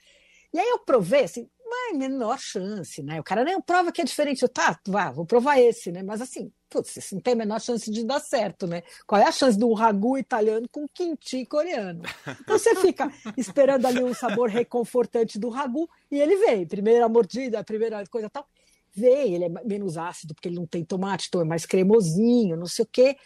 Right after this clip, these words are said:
Super acolhedor. De repente aparece o kimchi, assim, dá uma levantada no prato, sabe? E foi uma das melhores coisas que eu provei esse ano. E o legal é que ele vem à parte, então eu fui pondo, eu comecei por bem pouquinho, falei, "Isso aí não vai dar certo, vai estragar o prato."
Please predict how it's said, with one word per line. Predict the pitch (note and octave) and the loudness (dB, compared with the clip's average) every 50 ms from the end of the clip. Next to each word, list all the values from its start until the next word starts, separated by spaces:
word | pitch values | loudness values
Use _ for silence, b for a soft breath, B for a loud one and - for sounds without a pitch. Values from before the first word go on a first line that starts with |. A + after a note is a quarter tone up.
| b b b b | b b b b
Super | - D#4+ C4+ - - D#4+ | -6 -6 -2 0 0 0
acolhedor. | D#4 C#4 - D4+ D4 C#4 C4+ F3+ D#3+ E3 D#3 D3 | 0 0 -2 -2 0 0 0 0 0 -2 -2 0
De | F3 C4 D4+ | 0 0 0
repente | D#4 D4 - D#4 B3+ - | 0 0 -2 -2 -4 -4
aparece | C4 - - C4 C4+ C4 - - | -4 0 2 2 2 2 2 -2
o | D4 | -4
kimchi, | - - - C4+ A#3+ G3+ - - - | 0 4 4 6 6 4 2 -4 -6
assim, | D3 - - D#3 | -6 -6 -6 -6
dá | D3+ F3 | -4 -2
uma | F#3 G3+ G3+ | 0 2 4
levantada | G3+ A3 G#3 G3+ B3 A#3 - _ - A3+ G3+ F3 D#3 D3 D#3+ | 6 6 6 6 4 2 2 _ 4 6 6 6 4 0 -8
no | D3+ D3+ C#3 | -10 -12 -14
prato, | - D3+ C3 A#2+ - - | -14 -14 -14 -16 -14 -12
sabe? | - E3+ F3+ F3 E3 b b b b b b b b b b - G3+ | -10 -8 -8 -8 -10 b b b b b b b b b b -2 0
E | G3 G3+ G3+ G3+ G3 F#3+ F#3+ F3+ F3+ F3+ F3+ F3 E3 b b b | 2 2 2 2 2 2 2 0 0 0 0 -2 -4 b b b
foi | _ - B3 B3+ | _ 2 4 4
uma | C4 C#4+ D4 | 4 4 4
das | D4 C#4 B3 | 4 4 4
melhores | B3 C4 A#3+ B3 B3+ C4+ C#4 C#4+ - - | 4 4 4 4 4 4 2 -2 -6 -6
coisas | - - G3 F3+ E3 D3+ F3 D3+ | -4 -2 -2 -2 -2 -4 -6 -10
que | - - | -10 -12
eu | F3 | -12
provei | - - F3+ E3+ D#3 F#3 E3+ E3 | -10 -8 -8 -6 -6 -6 -6 -6
esse | D#3+ - - | -6 -6 -6
ano. | F3 D#3 E3 - _ | -6 -6 -6 -6 _
E | - A3 G#3+ G#3+ A3 | 0 2 4 6 6
o | |
legal | A3 G#3+ G3 A#3 B3 C4 | 6 6 4 4 2 0
é | |
que | B3+ - | 0 -4
ele | C4+ A#3+ A3 | -4 -6 -4
vem | F3 F3+ E3+ E3 E3+ | -4 -6 -6 -8 -8
à | D#3+ | -8
parte, | - - A3+ A3 F#3+ E3+ - - F#3+ | -4 -2 -2 0 -2 -4 -6 -10 -8
então | E3 G#3+ A3+ A#3 | -6 -4 -4 -4
eu | A3 A3+ | -4 -6
fui | - C4 B3 | -6 -8 -10
pondo, | - - G3+ F3+ E3+ | -8 -8 -8 -6 -6
eu | |
comecei | - G#3 G#3 A3 - - D#4 - _ - | -4 -2 -4 -2 -2 -4 -6 -6 _ -6
por | D4 A#3+ - - | -6 -6 -6 -4
bem | - A#3+ G3+ F3+ F#3 B3 C4 D4 F#4 - _ | -2 0 2 2 4 4 4 2 0 -2 _
pouquinho, | - C#4+ A#3 - - - A#3+ B3 A#3 | 2 2 2 2 0 0 0 0 0
falei, | E3 - F#3 E3 | 0 -2 -2 -2
"Isso | D#3+ - - | -2 -2 -4
aí | G#3 A3 | -4 -4
não | D#4 G4 | -4 -2
vai | C#4+ A3 F#3+ | -2 -2 -2
dar | F#3+ A#3 C4+ | 0 -2 0
certo, | - - D#4 D#4 - | 0 0 0 0 2
vai | - D#4+ | 2 0
estragar | D#4+ - - D#4 C#4+ C#4 D4 | 0 0 -2 -4 -2 0 -2
o | E4+ - | -2 0
prato." | - C4 G3 F#3+ - B | -2 -2 -4 -4 -8 B